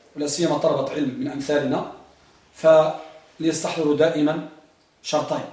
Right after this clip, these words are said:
الشرط الأول أن يصيب محله،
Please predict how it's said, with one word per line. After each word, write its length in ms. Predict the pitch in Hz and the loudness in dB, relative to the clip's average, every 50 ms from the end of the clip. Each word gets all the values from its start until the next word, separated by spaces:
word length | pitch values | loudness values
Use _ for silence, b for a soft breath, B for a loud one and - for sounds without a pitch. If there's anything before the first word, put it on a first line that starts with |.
| - - | -18 -14
الشرط 260 | - - 156 135 160 | -10 -10 -8 -8 -6
الأول 460 | 170 170 165 160 165 185 190 185 - - - - - _ _ _ _ _ _ _ _ _ - - - - _ _ _ _ _ _ - | -2 2 2 4 4 4 2 0 -2 -6 -12 -18 -20 _ _ _ _ _ _ _ _ _ -20 -20 -20 -20 _ _ _ _ _ _ -4
أن 80 | 139 147 | -2 0
يصيب 300 | 151 147 - 175 165 151 | 0 0 0 0 0 0
محله، 520 | 151 151 147 151 143 143 175 185 185 - | 0 -2 -2 -2 -2 -2 0 -2 -2 -6